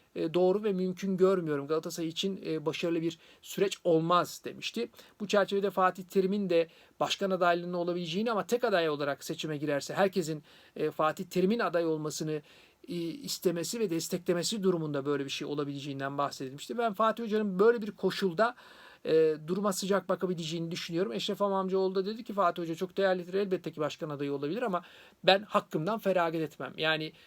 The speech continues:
Galatasaray'da demokratik teamüller, beş yüz küsür yıldır Galatasaray'ın ortaya çıkardığı gelenek ve demokratik teamüller gereği, e, herkes aday olmak, e, özgürlüğüne sahiptir. Yeterliliğe sahipse başkan adaylığı için,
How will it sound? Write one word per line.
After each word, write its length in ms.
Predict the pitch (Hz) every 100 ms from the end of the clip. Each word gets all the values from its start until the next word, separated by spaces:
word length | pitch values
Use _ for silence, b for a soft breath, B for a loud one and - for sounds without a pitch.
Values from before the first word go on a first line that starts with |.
| B
Galatasaray'da 640 | - 180 190 185 160 190
demokratik 520 | 165 165 175 175 214 -
teamüller, 640 | 175 165 170 170 165 147
beş 200 | 156 -
yüz 120 | 170
küsür 300 | - - 247
yıldır 340 | 190 160 143 143
Galatasaray'ın 520 | 147 156 - 160 165 B B B
ortaya 300 | 151 156 165
çıkardığı 520 | - - 151 143 170
gelenek 540 | 156 151 147 160 202
ve 80 | 165
demokratik 480 | 156 151 151 160 -
teamüller 480 | 170 151 156 160 175
gereği, 400 | 143 139 214 - B B B B
e, 240 | 165 165
herkes 520 | 151 214 196 196 - - b b b
aday 300 | 165 185 190
olmak, 460 | 185 180 180 180 - -
e, 280 | 165 160 160 - - - -
özgürlüğüne 580 | 190 175 170 175 170 170
sahiptir. 520 | - 185 180 180 208
Yeterliliğe 680 | 180 160 180 165 160 165 165
sahipse 500 | 160 165 160 - 151
başkan 280 | 143 - 180
adaylığı 360 | 151 143 143
için, 400 | 135 143 - 254